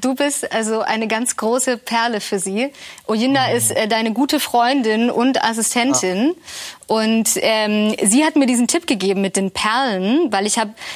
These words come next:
Speaker 1: ich hab immer gesucht nach irgendwas aus seiner Biografie und dann dachte ich, "Ja krass, aber irgendwie, ähm, vielleicht ist ja auch jetzt passiert, da hast du schon erzählt viel über deine Biografie.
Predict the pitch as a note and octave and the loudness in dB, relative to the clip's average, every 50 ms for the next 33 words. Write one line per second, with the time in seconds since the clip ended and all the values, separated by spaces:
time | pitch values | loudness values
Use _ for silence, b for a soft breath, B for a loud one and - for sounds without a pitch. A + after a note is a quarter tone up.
0 | B B - A3+ G#3 - B3+ B3 A#3 G3+ A#3 G3+ A3 D4 E4+ - - B3+ A3+ - | B B -2 0 2 2 2 2 2 2 2 2 2 2 2 2 0 0 0 2
1 | A#3 B3 B3+ A#3+ A3 - - G#3+ - G#3+ G#3 G#3 F#3+ F3+ G3 G3 F#3+ - - G3+ | 2 0 0 0 0 0 0 0 0 0 0 -2 -2 -2 -2 -2 -2 -2 -4 -6
2 | F#3+ - - - D4 D4+ D4+ C#4+ G#3 G#3+ G#3 G3+ G3+ G3+ G#3 G#3 - A3 G3+ - | -6 -4 0 2 2 2 2 2 0 0 -2 0 0 -2 -2 -4 -4 -6 -6 -6
3 | - B B B B B B B B - G3+ G3 - A#3+ A#3+ A3+ - A3 G3 - | -8 B B B B B B B B -6 -6 -2 0 -2 0 0 0 0 0 0
4 | F#3 A3+ A3+ A#3 G#3+ - G#3 A3 A3 A3+ A3+ A3 A3+ - - - G#3 G#3 G3+ G3+ | 0 2 0 0 -2 0 0 0 2 2 2 0 0 0 0 0 0 0 0 -2
5 | - - - A3+ G3+ - - - - _ - - A#3+ - C4+ A3 A3 - - G3+ | -2 -2 -2 -4 -4 -4 -6 -14 -18 _ -4 -2 0 0 2 0 0 -2 -4 -4
6 | F3 - - G#3+ G3+ F#3 A3+ A#3+ G#3 - G#3 F#3+ A3 A3 - - - G#3+ G3 F#3 | -6 -6 -4 -4 -2 0 0 -2 0 0 0 0 0 0 0 -2 -2 0 -2 -2
7 | F3+ - - - A#3 C#4 D4+ - - C4+ C4 B3 - A#3 A3+ A#3+ A#3 A#3+ A#3+ A#3+ | -2 -2 -2 0 0 0 0 -2 -2 -2 -2 -2 -2 -2 -2 0 0 0 -2 -2
8 | G#3+ A3+ B3+ B3+ - - B3+ A#3+ - - - C#4 D4+ D#4 | -2 -2 -2 -2 -2 -4 -4 -4 -4 -2 0 0 0 0